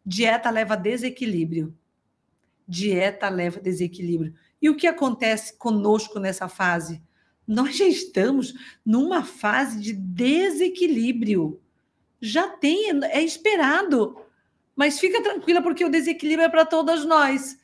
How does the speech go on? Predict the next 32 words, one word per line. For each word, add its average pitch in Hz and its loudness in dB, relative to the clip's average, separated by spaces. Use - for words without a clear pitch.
Cem 403 -8
por 339 0
cento 269 -2
de 226 -6
nós 254 2
vamos 254 0
passar 247 2
por 269 0
esse 220 0
processo 226 -6
de 220 -10
desequilíbrio. 220 -2
E 339 4
aí, 370 6
mentora, 277 2
tem 330 -4
o 359 -6
que - -14
fazer 233 -4
pra 226 -6
mudar? 214 0
Tem, 277 -2
é 359 -8
claro 359 -6
que - -6
tem. 190 -6
Nós 208 -6
temos 262 -4
que - -6
buscar 262 -2
o 294 0
equilíbrio. 302 2